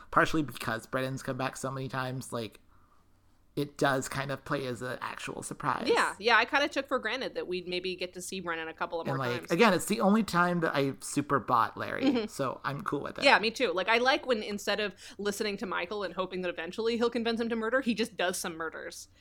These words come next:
Speaker 2: The only other thing that happens in this scene is that Larry's like, "Call off your friends. They're not allowed to be here. Like, if they're anywhere near this, I will kill them all, even your mom." And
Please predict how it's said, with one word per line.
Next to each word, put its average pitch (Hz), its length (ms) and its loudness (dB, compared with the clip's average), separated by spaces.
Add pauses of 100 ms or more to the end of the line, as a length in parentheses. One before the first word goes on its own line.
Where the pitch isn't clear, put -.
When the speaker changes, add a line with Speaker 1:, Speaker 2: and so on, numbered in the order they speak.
Speaker 2:
The 226 160 6
only 285 180 8
other 269 140 6
thing 262 180 0
that 202 80 -2
happens 208 300 2
in 190 80 0
this 185 180 0
scene 180 300 -2
is 180 240 -4
that 180 240 -2
Larry's 175 340 0
like, 175 260 -2
"Call 220 280 6
off 233 180 6
your 240 120 2
friends. 185 560 0
They're 185 200 0
not 190 220 6
allowed 185 320 4
to 196 80 -8
be 175 260 -4
here. 175 440 -6 (260)
Like, 170 500 0
if 196 200 -6
they're 180 280 4
anywhere 196 380 -2
near 185 180 0
this, 170 220 -2
I 175 100 -2
will 175 140 -2
kill 180 300 -2
them 180 180 -4
all, 175 340 2
even 175 260 -4
your 175 120 -6
mom." - 380 -8
And 170 360 -8